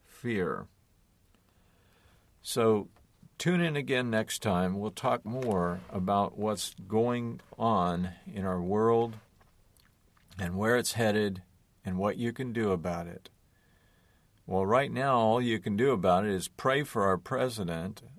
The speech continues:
and all those surrounding him, and, uh, try to seek God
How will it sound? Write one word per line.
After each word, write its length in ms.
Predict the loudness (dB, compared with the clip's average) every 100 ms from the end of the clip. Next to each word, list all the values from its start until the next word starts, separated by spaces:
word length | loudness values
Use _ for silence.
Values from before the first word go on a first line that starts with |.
| -10
and 600 | -6 -4 -2 -4 -4 -8 -12
all 300 | -4 -2 0
those 400 | 0 0 0 -2
surrounding 640 | -2 -2 0 -2 -2 -2 -4
him, 500 | -6 -8 -8 -12 -16 _ _ _ -20 _ _ _ _ _ _ _ _ _ _ _ _ -12
and, 520 | -4 -2 0 0 0
uh, 420 | 0 0 0 -2 -6 -10 -16 -20 _ _ _
try 280 | -10 -4 -2
to 120 | -2
seek 460 | -2 -2 -2 -2 -4
God 640 | 0 2 2 0 -2 -6